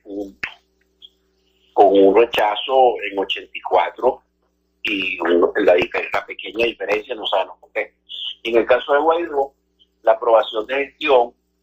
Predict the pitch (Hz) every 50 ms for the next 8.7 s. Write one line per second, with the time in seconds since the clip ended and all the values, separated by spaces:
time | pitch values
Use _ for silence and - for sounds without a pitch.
0 | _ _ _ _ - - - - 107 95 95 104 110 110 - 123 120 110 104 -
1 | - - - - - 101 92 - - - - - - _ _ _ _ _ _ _
2 | _ _ _ _ _ _ _ _ _ _ _ _ _ - - - - - - -
3 | _ _ _ _ _ _ - 104 101 98 95 92 90 87 87 87 85 82 80 78
4 | - - _ _ - - - 92 95 87 85 87 85 85 80 - - - - 104
5 | 101 - - - 113 101 95 95 101 104 107 107 104 85 87 98 104 104 104 107
6 | 107 104 - - - 113 113 113 117 117 120 117 117 113 - 101 - - - -
7 | - 98 95 - _ _ - - - 120 117 117 110 - - - - - - 92
8 | 90 - - - 85 85 87 90 101 107 107 127 - -